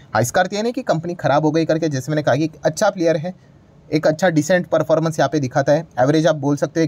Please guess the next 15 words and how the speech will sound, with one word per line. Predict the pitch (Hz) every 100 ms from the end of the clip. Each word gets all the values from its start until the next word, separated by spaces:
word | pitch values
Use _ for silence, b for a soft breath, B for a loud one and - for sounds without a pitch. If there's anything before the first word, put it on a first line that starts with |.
| 160
क्रिकेट | 147 156
के | -
हिसाब | 147 151
से | 160
तीस | 143 165 -
चालीस | 151 160
स्कोर | - 139
करता | 139 139
है, | 147
वैसा | 135 -
ही | 165
प्लेयर | 170 180
है। |
But | 202 208
यस, | 131 98